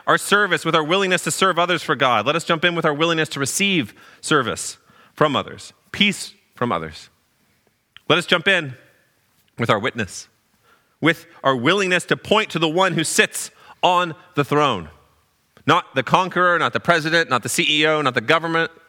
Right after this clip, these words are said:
governor, not any one of those folks. Jesus Christ, the Lamb who was slain, who has won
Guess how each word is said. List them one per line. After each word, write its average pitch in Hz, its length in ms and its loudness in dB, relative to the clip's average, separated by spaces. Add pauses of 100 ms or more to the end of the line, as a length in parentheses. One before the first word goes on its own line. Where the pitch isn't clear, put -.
(120)
governor, 170 540 2 (340)
not 139 260 2
any 190 200 2
one 165 220 2
of 139 120 -2
those 151 320 0 (200)
folks. - 580 -2 (400)
Jesus 156 340 0
Christ, - 480 -2 (200)
the 117 100 0
Lamb 143 360 2 (200)
who 143 120 0
was 123 140 0
slain, 131 460 2 (200)
who 139 160 0
has 113 140 -2
won 147 360 -2